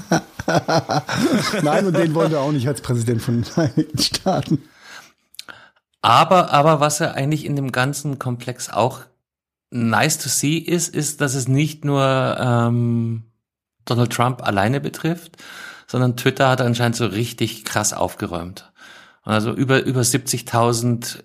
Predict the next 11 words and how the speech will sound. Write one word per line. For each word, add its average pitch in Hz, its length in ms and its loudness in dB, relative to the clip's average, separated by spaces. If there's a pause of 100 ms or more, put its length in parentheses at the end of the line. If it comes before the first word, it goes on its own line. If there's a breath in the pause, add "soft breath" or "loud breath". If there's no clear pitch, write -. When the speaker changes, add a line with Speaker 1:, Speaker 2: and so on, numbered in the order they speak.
(120)
Speaker 2:
in 120 120 -4
erster 123 280 0
Linie 131 280 2
QAnon, 143 1160 0 (1300 soft breath)
ähm, 127 960 0
Fahrwasser-Accounts 127 2000 0 (300)
einfach 117 200 0
mal 110 220 0 (160)
gelöscht. 85 460 -4 (1160 soft breath)
Einfach 117 300 2
so. 98 300 -2